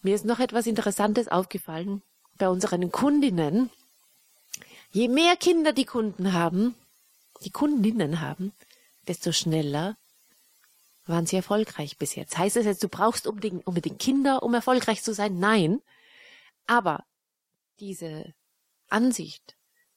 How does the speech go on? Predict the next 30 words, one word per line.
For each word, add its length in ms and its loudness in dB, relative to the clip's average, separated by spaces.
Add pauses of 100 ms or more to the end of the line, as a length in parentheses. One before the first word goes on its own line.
(120)
dass 200 -4
Kinder 360 2
einen 180 0
Businessaufbau 640 0
schwerer 380 0
machen, 420 -12 (500)
das 140 -8
stimmt 320 -4
nicht. 320 -8 (1120)
Das 140 -10
ist 300 -6
schlicht 520 -4
und 220 -8
einfach 520 -2
nicht 320 -2
wahr. 260 -4 (840)
Du, 180 4
wenn 140 4
du 60 6
jetzt 200 0
zuschaust, 580 0
hast 200 0
du 60 0
mit 180 -2
aller 180 4
Wahrscheinlichkeit 680 0
Kinder. 400 0 (680)
Eins 260 2
oder 140 4
mehrere. 560 2